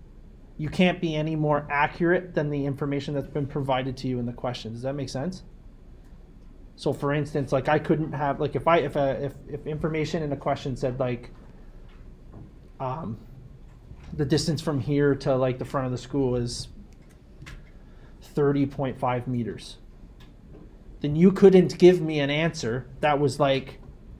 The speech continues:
I, I just, forty point five two three four. Does that make sense? You can't be any more accurate than the information that's given to you in the question. That's basically the, the premise of significant figures. So I suppose, like, as you go through all of this, like, keep that in mind.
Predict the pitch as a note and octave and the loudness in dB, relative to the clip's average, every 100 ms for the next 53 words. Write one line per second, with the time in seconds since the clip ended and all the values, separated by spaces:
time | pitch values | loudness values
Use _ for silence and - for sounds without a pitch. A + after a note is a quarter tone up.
0 | - - - - - - - - - C3 | -20 -20 -20 -20 -20 -20 -20 -20 -16 -14
1 | C3+ A#2+ - - F3+ E3 - - D3+ D#3 | -10 -10 -10 -12 -12 -12 -14 -4 2 4
2 | D3+ D3+ D3+ C#3 C#3 - - - - - | 4 2 0 -2 -2 -8 -18 -20 -20 -20
3 | - - - - - - C#3 B2+ - B2+ | -20 -20 -18 -18 -6 0 0 0 -4 -6
4 | - A#2+ B2+ A2+ - - - - - - | -4 -6 -4 -4 -6 -12 -18 -20 -20 -8
5 | D3 C#3 C#3 D3+ F3 E3 - F#3+ F#3 F#3 | -4 -2 -2 -4 -2 -2 2 2 4 4
6 | F3+ G3 G3 F#3+ F3+ D#3+ E3+ F#3+ F#3 F#3 | 6 6 6 4 2 0 0 4 4 4
7 | F3 D#3 D#3 E3 D3+ D3 D#3 C#3+ - D3 | 0 0 -2 0 0 -2 -2 -4 -2 -2
8 | C#3+ C3+ C3+ B2+ B2 B2 B2 A#2+ - A#2+ | -2 -2 -2 -2 -4 -4 -4 -4 -10 -14
9 | - - - - - D#3+ - D#3+ D3 - | -16 -20 -20 -16 -4 -4 -2 -2 -2 0
10 | C3+ B2 A#2 - - - C#3+ C3 A#2+ A#2 | -2 -2 -6 -10 -12 -8 -4 -4 -4 -8
11 | - A#2+ A#2+ A2+ A2+ A#2+ A2+ - - - | -6 -6 -6 -6 -6 -8 -10 -10 -14 -20
12 | - - - D3+ D3 C#3+ E3+ E3+ D#3 D3+ | -20 -14 -2 0 0 4 6 8 6 2
13 | D3+ C#3+ D#3 D#3 D3 C3+ - C#3 D3+ C#3 | 2 0 0 2 4 4 0 0 4 4
14 | C3 C3 B2+ C#3+ F#3 D3 C#3 - D3+ D#3 | 6 4 2 0 0 -2 -4 -4 -2 0
15 | C3 B2+ C3 A#2+ A2+ | 0 -2 -2 -2 -6